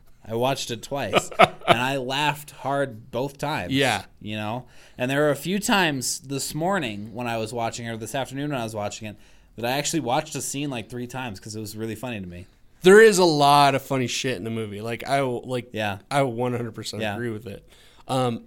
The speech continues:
Speaker 2: I, I think that, 'cause I do like certain bad movies, um, uh, that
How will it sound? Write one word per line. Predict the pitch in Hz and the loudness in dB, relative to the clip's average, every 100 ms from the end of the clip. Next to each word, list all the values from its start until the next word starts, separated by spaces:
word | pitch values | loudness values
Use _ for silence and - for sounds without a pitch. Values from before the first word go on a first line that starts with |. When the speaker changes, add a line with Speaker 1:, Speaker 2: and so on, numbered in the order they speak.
| - | -4
Speaker 2:
I, | 143 196 202 180 - - | 0 4 4 0 -6 -2
I | 156 202 | 2 2
think | - - 160 147 - | 2 2 2 2 -2
that, | 139 123 113 - - - - | -4 -4 -6 -12 -20 -20 -10
'cause | - 147 | 0 6
I | 165 | 6
do | 147 160 156 | 6 2 2
like | 139 123 | 2 0
certain | - 135 113 117 | 0 -2 -4 -6
bad | 104 107 107 | -6 -8 -8
movies, | 110 107 - 104 - - - 120 | -12 -14 -14 -8 -6 -6 -10 -8
um, | 120 113 110 107 98 - - - - | -6 -4 -6 -6 -8 -14 -20 -20 -12
uh, | 120 113 107 101 98 - - - - - _ _ _ - - 123 | -8 -8 -8 -10 -12 -18 -20 -20 -20 -20 _ _ _ -20 -20 -10
that | 123 120 113 | -6 -4 -6